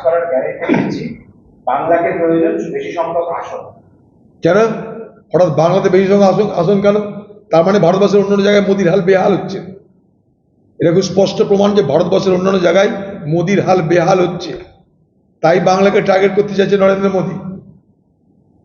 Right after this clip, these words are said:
Speaker 2: এর আগে বলেছিল, "আমি যদি পরের জন্মে বাংলায় নাকি জন্মাবে সে", এবার আর সেসব বাতলা দেয়নি। এই কথার মধ্যে দিয়ে মোদি নিজের দুর্বলতা প্রকাশ করছে, কারণ বিজেপি পার্টির সব থেকে বড় শক্তিশালী যে রাজ্য,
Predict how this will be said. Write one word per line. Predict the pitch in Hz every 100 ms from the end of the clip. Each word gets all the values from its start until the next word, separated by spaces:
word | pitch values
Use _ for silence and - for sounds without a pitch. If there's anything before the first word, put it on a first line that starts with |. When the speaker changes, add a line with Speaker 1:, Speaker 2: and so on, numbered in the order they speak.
| 175
Speaker 2:
এর | 185
আগে | 196
বলেছিল, | 196 202 190
"আমি | 202 196
যদি | 196 202 196 - - - - - _ _ _ _ -
পরের | 165 196 180
জন্মে | 196 202
বাংলায় | 185 185 190 196
নাকি | 202 196
জন্মাবে | 185 180 180 165
সে", | 160 127 - - -
এবার | 170 196
আর | 202
সেসব | 196 202 202
বাতলা | 196 208
দেয়নি। | 185 165 - - - - - _ _ _ _ _ _ _ _ _ _ _ _ _ _ _ _ _ _ - -
এই | 175 180
কথার | 185 196
মধ্যে | 190 202
দিয়ে | 202 190
মোদি | 180 202
নিজের | 180 185 202 196 - - -
দুর্বলতা | 151 185 202 202
প্রকাশ | 196 175 190 -
করছে, | 175 156 120 - - - _ _ _ _ -
কারণ | 160 170
বিজেপি | 135 165 196
পার্টির | 202 202 202
সব | 190 -
থেকে | 208 202
বড় | 160 180 202
শক্তিশালী | 185 165 - 196 202
যে | 196 196 - - -
রাজ্য, | 180 160 170